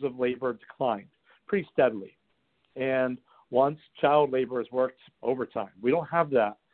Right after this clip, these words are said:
situation as much anymore. And the primary reason why working hours declined for a hundred years is because people fought for that decline. And they pressured governments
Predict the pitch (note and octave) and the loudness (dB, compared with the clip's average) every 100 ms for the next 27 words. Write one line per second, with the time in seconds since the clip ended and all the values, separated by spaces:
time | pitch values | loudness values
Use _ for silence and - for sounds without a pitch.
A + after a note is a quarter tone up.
0 | _ _ _ - - B2+ A#2+ A2+ B2 G#2+ | _ _ _ -10 -6 0 -2 -2 -6 -4
1 | A#2 G#2 A#2+ G#2+ G2+ F#2+ - - _ _ | -2 -2 -2 -4 -4 -6 -6 -20 _ _
2 | - - - C#3+ C3 B2+ B2+ - _ _ | -20 -10 0 4 4 4 0 -8 _ _
3 | - C3+ - D3+ D#3 D#3 D#3 D3 C#3 C3+ | 0 0 2 2 2 4 4 4 2 -2
4 | C3+ _ _ _ C3+ D3+ D3 A#2 G#2+ C3 | -10 _ _ _ -2 0 0 -4 -6 -10
5 | D#3 _ _ _ _ - A#2 C3+ D3+ A#2 | -16 _ _ _ _ -6 2 2 4 2
6 | G#2+ B2+ C3+ _ _ _ _ _ C#3 D3 | 2 -2 -10 _ _ _ _ _ -4 -4
7 | D3 D3 B2 C3 B2 - - C#3+ C#3+ A#2+ | -4 -6 -2 -2 -2 -8 -2 2 2 2
8 | A#2+ - A#2+ A#2+ B2+ A#2+ A#2 F3+ D3 C3+ | -2 -2 -4 -4 -8 -10 -6 0 0 -2
9 | _ - _ - - C#3+ C#3+ B2 - D3+ | _ -20 _ -20 -8 -2 0 0 0 0
10 | C#3+ B2+ - E3+ C#3+ B2 _ _ C#3 B2+ | 2 2 2 0 0 -2 _ _ -6 -4
11 | A#2 B2 - D3+ B2 F#2+ F#2 _ _ _ | -6 -10 -12 -6 -6 -8 _ _ _ _
12 | _ _ C3+ C3+ B2+ B2+ C3 C3 D#3+ D3+ | _ _ -6 -4 -4 -4 -6 -6 -4 -4
13 | - D#3+ B2 C#3 C3 C3+ C3 B2+ | 0 -2 0 -4 -6 -6 -6 -6